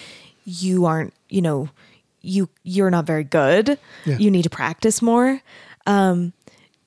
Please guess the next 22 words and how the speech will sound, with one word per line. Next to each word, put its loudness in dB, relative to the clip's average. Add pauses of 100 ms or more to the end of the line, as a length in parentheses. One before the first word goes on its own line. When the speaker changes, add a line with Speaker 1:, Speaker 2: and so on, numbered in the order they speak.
(180)
Speaker 1:
do -2
you, 0
do -4
you 0
kind 0
of -2
remember, 2
like, -2
kind 0
of -4
those -2 (140)
more, -2 (160)
like, -4
verbal -2 (600)
interactions, 0
or 2
how 0
you 2
knew 0
that -2
it -2
was, -2